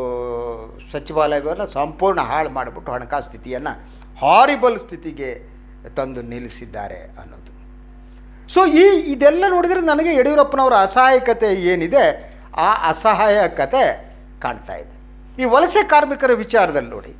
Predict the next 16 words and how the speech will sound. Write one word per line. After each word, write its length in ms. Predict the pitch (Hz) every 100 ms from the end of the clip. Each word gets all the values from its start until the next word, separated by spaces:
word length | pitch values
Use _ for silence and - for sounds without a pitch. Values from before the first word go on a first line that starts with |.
| - - -
ಅವರು 240 | 277 294 285
ಇದಕ್ಕಿದ್ದಾಗ 580 | 277 311 277 202 247
ಒಂದು 140 | 220 202
ತೀರ್ಮಾನ 360 | 233 254 240
ತಗೊಂಡ್ರಲ್ವಾ, 800 | 185 156 151 131 113 113 143 - - - - - - - - - 165
"ಏನಿವೆ 320 | 190 202 220
ನಿರ್ಮಾಣ 360 | 180 180 202 214
ಕಾಮಗಾರಿಗೆ, 840 | 185 185 196 185 180 175 151 - - - - -
ಆ, 500 | 143 139 135 127 127
ಬೇಕಾಗಿದೆ, 960 | 120 180 185 170 147 185 196 - - - - -
ಆ, 20 |
ಆ 340 | 143 135 143 180
ಕಾರಣಕ್ಕೆ 840 | 190 160 151 160 - 233 202 135
ಹೋಗ್ಬಾರ್ದು 680 | 165 196 143 143 131 127 123
ಕಾರ್ಮಿಕರು" 540 | - 135 117 117 -
ಅಂತ. 240 | 85 -